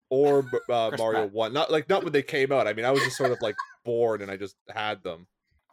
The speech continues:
Speaker 3: I was
Speaker 1: which was, you
Speaker 3: born
Speaker 1: know,
Speaker 3: and had them.
Speaker 1: I, I,
Speaker 3: That's
Speaker 1: I mean,
Speaker 3: how
Speaker 1: that's,
Speaker 3: I
Speaker 1: that's,
Speaker 3: also get things. I am
Speaker 1: that's
Speaker 3: born
Speaker 1: honestly all I
Speaker 3: and
Speaker 1: can, I
Speaker 3: then
Speaker 1: can,
Speaker 3: have
Speaker 1: I can't remember ever getting an N E S. I just remember always having one.
Speaker 3: Oh, man.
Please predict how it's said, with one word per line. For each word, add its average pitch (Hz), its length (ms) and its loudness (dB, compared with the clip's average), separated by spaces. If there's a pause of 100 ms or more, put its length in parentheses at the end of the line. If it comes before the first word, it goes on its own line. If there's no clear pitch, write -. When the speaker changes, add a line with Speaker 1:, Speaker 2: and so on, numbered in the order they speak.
(300)
Speaker 3:
I 202 120 -12
was 190 220 -10
Speaker 1:
which - 40 -18
was, 196 200 -14
you 208 100 -8
Speaker 3:
born - 0 -
Speaker 1:
know, 190 220 -8
Speaker 3:
and - 140 -20
had 202 120 -10 (180)
them. - 180 -16 (420)
Speaker 1:
I, 147 340 -2
I, 135 100 2
Speaker 3:
That's - 0 -
Speaker 1:
I 151 40 2
mean, 156 120 0
Speaker 3:
how - 20 2
Speaker 1:
that's, 143 200 2
Speaker 3:
I - 40 -2
Speaker 1:
that's, - 260 0
Speaker 3:
also 214 140 -4
get 202 280 -6
things. 185 420 -12
I 185 180 -10
am 185 140 -8
Speaker 1:
that's 170 180 2
Speaker 3:
born - 20 0
Speaker 1:
honestly 214 280 4
all 190 120 6
I 196 40 2
Speaker 3:
and - 20 0
Speaker 1:
can, 190 200 2
I 156 160 2
Speaker 3:
then - 0 -
Speaker 1:
can, 175 180 0
Speaker 3:
have - 20 -2
Speaker 1:
I 156 100 2
can't 214 240 2
remember 185 440 2
ever 156 380 0
getting 135 320 0
an 107 60 -6
N 98 140 -4
E 104 80 -4
S. 101 120 -4
I 110 80 -2
just 113 240 -10
remember 113 340 -4
always 110 360 -2
having 110 360 -4
one. 62 280 -20 (420)
Speaker 3:
Oh, 180 200 -20
man. - 360 -20